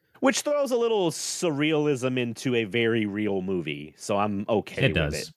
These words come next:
Speaker 1: so.
Speaker 2: Uh, yeah, the, um, I realize now what, so speaking of things kind of not really taking it out, taking you out of it, but I, I scrolled back up to my notes here. What did take me out of that scene where he was setting him aside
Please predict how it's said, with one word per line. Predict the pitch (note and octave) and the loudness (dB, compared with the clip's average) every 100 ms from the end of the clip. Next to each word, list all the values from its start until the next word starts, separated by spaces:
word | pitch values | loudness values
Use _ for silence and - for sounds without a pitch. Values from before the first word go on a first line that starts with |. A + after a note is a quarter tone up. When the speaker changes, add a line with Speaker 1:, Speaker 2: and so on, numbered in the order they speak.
| - - | -20 -6
Speaker 1:
so. | D2+ D2+ F2+ | -4 0 2
Speaker 2:
Uh, | F#2 F2+ E2+ E2 E2 _ _ _ _ _ _ _ - | 2 4 2 0 -4 _ _ _ _ _ _ _ -2
yeah, | - F2+ E2 D#2 F2 F#2 | 2 4 2 0 -4 -4
the, | G2+ A2 G#2 | 2 4 4
um, | G2 F#2 F2+ E2+ E2 E2 - - - - - - - | 2 2 0 0 -2 -4 -12 -20 -20 -20 -16 -14 -6
I | G#2+ | 0
realize | G#2+ A2 B2+ A#2 G#2 | 2 2 2 2 2
now | G#2 G2 | 2 2
what, | F2 E2+ G2 G2+ - - - | 0 -2 0 0 -2 -12 -8
so | A2+ A#2+ | -4 -2
speaking | A2 D#3+ D3 | 0 2 2
of | A2+ | 2
things | C3+ A#2 | 2 2
kind | G#2+ A#2 G#2 | 2 2 2
of | F2+ E2 - - - - | 0 -2 -10 -20 -20 -6
not | B2 C#3 | 0 2
really | C3 A#2 | 4 4
taking | G#2 B2+ A2 | 4 2 4
it | F#2+ | 2
out, | F#2+ G2 E2+ - - | 2 2 0 -8 -10
taking | G2 A#2+ G2+ | -2 0 2
you | F#2 | 2
out | F#2+ | 0
of | F2+ | 0
it, | E2 | -2
but | E2+ F#2 - - - - - | 0 0 0 -10 -20 -20 -4
I, | G#2 G2+ | 0 0
I | G#2 | 0
scrolled | G2+ - B2 A2 | -2 0 2 4
back | A2 G#2 | 2 2
up | G#2+ | 0
to | G2+ | 0
my | F#2+ | 2
notes | F#2 G2 - | 4 2 2
here. | F#2+ F2 | 0 2
What | G#2+ E2 | 0 0
did | G#2+ A2+ | 2 2
take | C#3+ B2 | 2 2
me | B2+ | 2
out | B2 | 4
of | B2 | 4
that | B2 A#2 | 4 2
scene | - - B2 B2+ B2+ A2+ | 0 2 4 4 2 2
where | G#2 G2 F#2 F2+ | 4 4 4 0
he | - A2+ | -2 0
was | G2 F2+ | 2 2
setting | - G#2 G2+ | 0 2 2
him | F#2+ | 0
aside | F2+ - G2 F#2+ F#2 F2 | -2 0 0 2 2 0